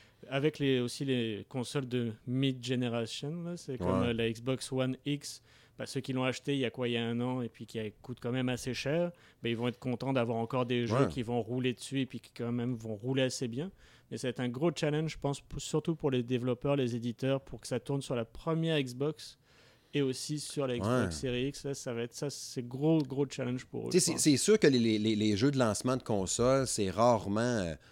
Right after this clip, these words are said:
Speaker 2: tu sais, quand on dit, euh, push the boundaries, là, tu sais, là,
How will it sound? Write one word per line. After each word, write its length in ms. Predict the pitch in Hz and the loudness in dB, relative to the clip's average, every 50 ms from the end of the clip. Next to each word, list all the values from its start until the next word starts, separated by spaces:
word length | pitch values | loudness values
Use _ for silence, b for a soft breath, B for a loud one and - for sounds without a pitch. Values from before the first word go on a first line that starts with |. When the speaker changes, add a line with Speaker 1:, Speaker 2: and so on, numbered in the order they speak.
| b b | b b
Speaker 2:
tu 220 | - - 127 123 117 | 0 4 4 6 6
sais, 100 | 95 - | 4 2
quand 140 | - 117 110 | 2 0 2
on 40 | 101 | 2
dit, 200 | 95 123 123 101 | 2 2 2 2
euh, 60 | 85 | 4
push 260 | - - 160 160 139 | 10 10 12 12 12
the 80 | 127 139 | 8 4
boundaries, 640 | 117 110 123 120 117 123 110 113 147 190 190 180 160 | 6 6 4 4 6 4 4 4 2 2 0 -2 0
là, 140 | 170 180 170 | 0 -2 -2
tu 80 | - | 0
sais, 100 | - 180 | 0 0
là, 140 | 175 175 175 | 2 2 2